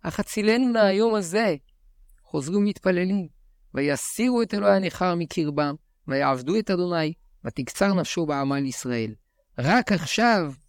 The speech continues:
אחרי שהשם אומר להם, לא, אני לא אושיע אתכם, ת-, תצעקו לאלילים שלכם, רק עכשיו מסירים את אלוהי הנכר. כלומר, אכן התשובה שלהם עכשיו עמוקה יותר, ועובדים את השם, ותקצר נפשו בעמל ישראל.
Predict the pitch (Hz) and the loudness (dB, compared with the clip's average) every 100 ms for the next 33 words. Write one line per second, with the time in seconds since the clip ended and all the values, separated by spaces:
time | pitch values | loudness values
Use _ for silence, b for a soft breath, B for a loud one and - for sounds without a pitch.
0 | - 139 - 165 196 175 180 156 - 180 | -6 -4 -2 2 4 4 0 -2 -2 -2
1 | 180 185 180 180 170 220 220 175 160 208 | 0 0 0 0 2 4 4 4 0 2
2 | 214 - 180 156 143 - 135 120 113 _ | 2 0 -2 -2 -4 -4 -4 -4 -6 _
3 | _ _ _ - 139 143 143 - 139 156 | _ _ _ -2 0 2 0 -2 -4 -4
4 | - 185 180 160 170 240 233 180 170 - | 0 2 4 2 2 2 2 2 0 0
5 | 175 190 175 208 - - 240 208 - 202 | -2 0 0 2 0 2 2 2 -2 -2
6 | 196 190 175 170 180 170 - 202 165 151 | 0 0 -2 0 0 0 -4 -6 -6 -10
7 | _ _ _ _ _ _ _ _ _ - | _ _ _ _ _ _ _ _ _ -10
8 | - 127 156 175 139 - 185 180 - 147 | -2 0 0 0 -2 -2 0 0 -2 -2
9 | 160 - 165 156 - 156 147 151 143 - | -2 -2 -2 -2 -4 -2 -2 -4 -4 -2
10 | 160 147 135 117 - - - _ _ _ | 0 -2 -4 -10 -12 -20 -20 _ _ _
11 | _ _ _ - 113 120 117 175 202 175 | _ _ _ -2 0 0 2 2 2 2
12 | 147 - 131 120 - _ _ - - - | 0 0 -2 -4 -8 _ _ -14 -14 -12
13 | - - 160 180 170 - 151 135 131 131 | -8 0 2 2 -2 -4 -4 -2 -2 -2
14 | 127 120 - 117 110 | -2 -4 -6 -6 -6